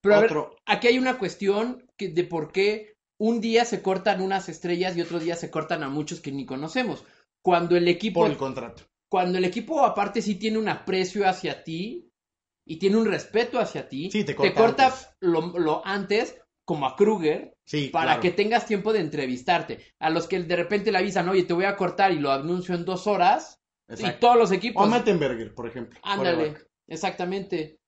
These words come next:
Speaker 1: que tiene muy poco tiempo para entrevistarse con alguien más.
Speaker 2: Sí. Y después viene otro, eh, el, el segundo corte, que ese es el corte, el bueno, digamos.
Speaker 1: El
Speaker 2: El fi-, el
Speaker 1: el
Speaker 2: final
Speaker 1: definitivo,
Speaker 2: countdown,
Speaker 1: el
Speaker 2: ¿no?
Speaker 1: definitivo.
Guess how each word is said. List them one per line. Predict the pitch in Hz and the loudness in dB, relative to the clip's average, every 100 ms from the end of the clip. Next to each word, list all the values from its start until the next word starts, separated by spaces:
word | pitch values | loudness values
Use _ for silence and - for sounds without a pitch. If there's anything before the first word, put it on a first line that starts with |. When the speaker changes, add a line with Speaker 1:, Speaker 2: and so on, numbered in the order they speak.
| - | -4
Speaker 1:
que | 180 175 175 - - 175 156 | 2 2 0 -6 -16 -8 0
tiene | 208 208 | 2 4
muy | 202 240 | 2 0
poco | 247 233 | -2 -2
tiempo | 240 220 214 | 0 -2 -2
para | 190 | -4
entrevistarse | 160 151 175 156 | -4 -4 -6 -8
con | 151 | -8
alguien | 143 131 123 | -8 -6 -8
más. | 117 - _ | -10 -18 _
Speaker 2:
Sí. | - 104 - _ _ _ _ _ _ _ - | -16 -16 -16 _ _ _ _ _ _ _ -4
Y | 170 | -2
después | 180 208 196 | 0 2 4
viene | 196 196 202 196 | 4 4 2 2
otro, | 156 175 180 175 180 180 180 | 2 2 4 4 4 4 0
eh, | 139 131 123 117 113 113 107 | 0 0 0 -2 -2 -2 -2
el, | 120 120 - | -4 -8 -8
el | 123 - | -8 -6
segundo | 123 175 196 | -4 -2 0
corte, | 254 226 185 254 - _ | 2 0 -2 -6 -12 _
que | 110 | -12
ese | 113 | -12
es | 110 | -14
el | 104 | -12
corte, | 113 113 | -14 -14
el | 113 | -12
bueno, | 180 208 143 | -8 -8 -8
digamos. | 135 127 131 220 _ _ _ _ _ _ _ _ - - _ | -8 -10 -12 -14 _ _ _ _ _ _ _ _ -20 -20 _
Speaker 1:
El | - 131 - _ _ | -10 -10 -12 _ _
Speaker 2:
El | 151 139 131 | -4 -2 -6
fi-, | 113 | -6
el | 143 143 | -6 -4
Speaker 1:
el | 139 135 | -6 -2
Speaker 2:
final | 175 170 240 247 | 0 2 2 2
Speaker 1:
definitivo, | 170 | 4
Speaker 2:
countdown, | 285 277 254 247 247 240 226 - | 4 6 6 8 6 6 2 -4
Speaker 1:
el | 208 | -12
Speaker 2:
¿no? | |
Speaker 1:
definitivo. | 202 202 _ 214 220 170 202 226 220 196 202 196 190 180 | -10 -12 _ -8 -6 -4 -6 -8 -8 -2 0 0 -4 -12